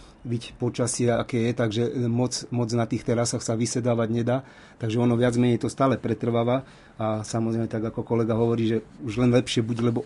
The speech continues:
už horšie to ani byť nemôže. To je samozrejme. No čo sa mňa konkrétne týka,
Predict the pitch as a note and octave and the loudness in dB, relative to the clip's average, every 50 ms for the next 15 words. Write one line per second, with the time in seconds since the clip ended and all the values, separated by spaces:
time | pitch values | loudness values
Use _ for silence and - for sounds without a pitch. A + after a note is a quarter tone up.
0 | - - A#2 F#2+ A2+ B2+ C3+ B2 - B2+ - B2+ A#2 A#2+ A#2+ A2+ A2 A2+ G#2+ A#2 | -6 -8 -6 -4 -2 -2 -2 -2 -2 -2 0 0 2 2 2 2 2 0 2 2
1 | B2 A#2+ A#2 A2+ G2 G2+ G2+ - - - G#2+ G2+ - - A#2 A#2 A#2 A2 G#2+ G#2 | 4 4 4 2 2 -2 -6 -10 -10 -8 -8 -6 -4 -4 -2 -2 -2 -2 -2 -4
2 | G#2 G#2+ G2+ - - - - - - B2 - D3 C#3+ - D3 C3 C3 C#3 C3+ - | -4 -6 -8 -10 -16 -20 -14 -8 -6 -2 -2 0 2 4 6 6 6 6 4 4
3 | C#3+ C#3 C3+ C#3+ C#3+ C3+ - C3+ A#2 - C#3 C3+ D3 C3+ D3 | 2 2 4 4 2 4 2 2 2 0 0 4 4 2 2